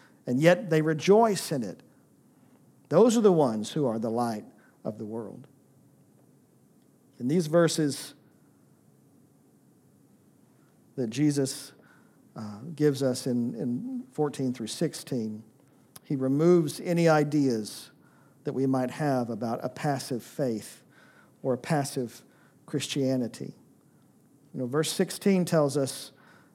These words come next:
that our witness of the world, or our witness to the world with our words, isn't enough.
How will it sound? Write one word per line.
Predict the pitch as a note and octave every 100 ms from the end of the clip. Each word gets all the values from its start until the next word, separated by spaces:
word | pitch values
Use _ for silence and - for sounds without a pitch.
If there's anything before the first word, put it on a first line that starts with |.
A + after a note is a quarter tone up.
| -
that | C#3+ C#3 C#3
our | C#3+ C#3+
witness | D3 G#3 F3 D#3 C#3+ - - - - -
of | B2+
the | C3+
world, | C3+ E3+ E3 C#3+ C3+ C3+ - - -
or | B2+ C3+
our | C3+
witness | D#3+ G3+ E3 C#3+ - - - -
to | - G#3
the | F3+
world | D#3+ D#3+ D#3
with | D3 -
our | C#3+ C3
words, | C3 E3 F#3+ B2+ B2+ B2 - - - - _
isn't | - D3 D3 C3
enough. | C#3 C#3+ C3 G2 -